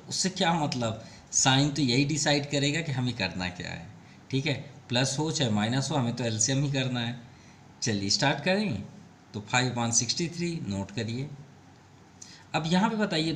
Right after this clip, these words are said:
दो साइन, यहाँ पे देखिए कौन सा साइन है ये बताइए, into का साइन। हमने आपसे क्या बताया था, हमेशा math में दो चीज़ों के बीच into का साइन होता है। देखिए यहाँ भी into का साइन है, यहाँ भी दो साइनों के बीच into का साइन है।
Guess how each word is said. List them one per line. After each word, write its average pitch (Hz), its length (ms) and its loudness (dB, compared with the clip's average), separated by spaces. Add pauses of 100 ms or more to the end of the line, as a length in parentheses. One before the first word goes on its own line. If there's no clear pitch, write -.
दो 175 180 0
साइन, 131 380 0
यहाँ 170 180 -2
पे 165 80 -6
देखिए 156 260 -2
कौन 160 220 -2
सा 170 80 -4
साइन 165 220 0
है 165 80 0
ये 151 60 2
बताइए, 143 500 0 (160)
into 107 320 -2
का 113 60 -2
साइन। 110 240 -2
हमने 131 180 0
आपसे 147 240 -2
क्या 143 160 -2
बताया 139 280 -2
था, 147 240 -2 (480)
हमेशा 185 440 4
math 139 300 2
में 139 220 0
दो 143 200 -2
चीज़ों 135 320 -2
के 131 140 -4
बीच 117 280 -4
into 104 240 -2
का 92 60 -6
साइन 92 280 -8
होता 90 220 -12
है। - 120 -16 (160)
देखिए 113 260 -2
यहाँ 113 200 -2
भी 127 120 0
into 127 180 -2
का 123 80 -4
साइन 120 280 -2
है, 117 140 -6 (520)
यहाँ 117 200 2
भी 131 100 2
दो 131 160 2
साइनों 127 320 2
के 117 80 -6
बीच 123 240 0
into 120 220 -4
का 120 60 -4
साइन 113 320 -2
है। 110 80 -2